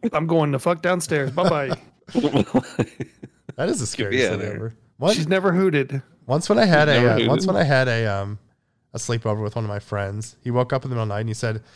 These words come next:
Speaker 3: "Please pass the monkey brains, Mister Unicorn." And I wanted nothing
Speaker 2: Oh my
Speaker 3: more
Speaker 2: gosh.
Speaker 3: than to know what he was <laughs> actually dreaming about there.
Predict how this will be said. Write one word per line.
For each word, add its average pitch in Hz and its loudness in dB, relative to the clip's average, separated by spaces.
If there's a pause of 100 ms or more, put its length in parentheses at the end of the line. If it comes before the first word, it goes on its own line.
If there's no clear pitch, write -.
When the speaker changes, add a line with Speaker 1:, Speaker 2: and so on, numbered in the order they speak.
(220)
Speaker 3:
"Please 143 0
pass 131 -2
the - -4
monkey 110 -2
brains, 98 -6
Mister 107 -6
Unicorn." 101 -6
And 110 -4
I 113 0
wanted 117 -2
nothing 131 2
Speaker 2:
Oh - 2
my 123 2
Speaker 3:
more 110 4
Speaker 2:
gosh. 90 -4
Speaker 3:
than 101 -4
to 113 -4
know 104 -4 (440)
what 110 0
he 117 -2
was 104 -2
<laughs> - -14
actually 156 0
dreaming 131 -2
about 113 -2
there. - -4